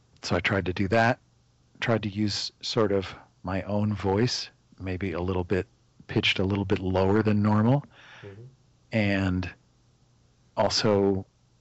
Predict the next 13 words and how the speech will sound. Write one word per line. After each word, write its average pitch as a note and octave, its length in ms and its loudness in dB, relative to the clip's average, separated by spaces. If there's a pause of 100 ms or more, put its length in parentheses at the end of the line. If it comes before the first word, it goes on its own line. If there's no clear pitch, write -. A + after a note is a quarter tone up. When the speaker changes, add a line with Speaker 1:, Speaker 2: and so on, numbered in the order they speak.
(120)
Speaker 1:
um, F2+ 500 -6 (1400)
with, A#2 300 0 (460)
you A#2+ 100 -2
know, F2 160 0
without A2 440 0
putting A2 300 0
on G2 180 -2
an F2+ 120 -6
English A2+ 440 0
accent, G2 460 -8
trying F#2+ 320 -6
to F#2+ 160 -10
do, F2+ 460 -4